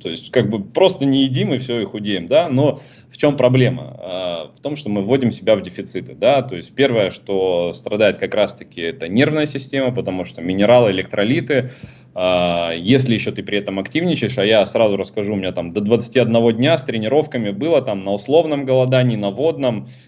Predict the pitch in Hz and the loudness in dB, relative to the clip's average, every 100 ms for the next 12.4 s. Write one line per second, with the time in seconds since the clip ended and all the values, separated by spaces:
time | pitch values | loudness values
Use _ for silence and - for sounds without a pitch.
0 | _ 107 147 123 143 131 147 147 135 113 | _ 2 2 4 2 2 0 0 -4 -4
1 | 104 110 127 123 104 107 123 135 220 160 | -4 -2 0 0 -4 -6 -6 0 2 2
2 | 120 107 123 139 117 101 120 104 127 127 | -2 -4 -4 -4 -4 0 0 2 0 2
3 | 127 131 127 123 131 120 117 120 110 104 | 2 2 0 -2 -2 -2 -2 -2 -4 -4
4 | 117 107 98 - 101 101 98 95 135 175 | -4 -4 -4 -4 -2 -2 -4 -4 -4 -4
5 | 127 98 92 95 - - - - 131 175 | -2 -2 2 0 0 -10 -20 -2 2 4
6 | 143 120 - - - 117 147 156 156 151 | 4 2 -2 -14 -8 -6 -4 -2 2 2
7 | 117 104 113 185 220 208 127 98 73 92 | 2 0 -2 2 4 4 4 2 -2 -2
8 | 127 127 - - 123 120 170 196 151 135 | 2 2 -2 -6 -4 -4 -4 -2 -4 2
9 | 135 131 - 107 117 147 131 117 101 127 | 2 0 -6 -4 2 4 2 -2 -2 2
10 | 147 127 101 98 90 90 104 101 107 104 | 2 2 -2 -6 -10 -6 -8 -8 -8 -8
11 | 107 117 98 82 - - 98 98 123 131 | -2 0 0 -2 -8 -10 -8 -2 4 4
12 | 127 113 98 85 | 4 0 -4 -6